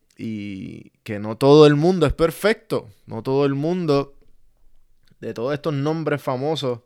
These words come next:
que nosotros conocemos a través de la historia y que han hecho cosas increíbles, no siempre tienen que estar mal. Empezamos esa lista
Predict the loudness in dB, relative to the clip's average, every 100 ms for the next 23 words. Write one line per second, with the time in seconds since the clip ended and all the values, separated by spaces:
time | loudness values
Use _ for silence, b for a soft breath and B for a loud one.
0 | b b b b -12 -10 -6 -6 -2 0
1 | 0 0 -2 -2 0 2 2 4 4 2
2 | 0 -6 -6 -4 -4 -6 -4 0 0 0
3 | 0 -2 -2 2 2 2 -2 -6 b b
4 | b -4 0 2 4 4 2 0 -4 -4
5 | -2 -2 -2 -6 -8 -14 -16 -18 b -20
6 | _ _ _ _ -16 -12 -10 -8 -8 -8
7 | -2 -2 -2 -6 -2 0 -2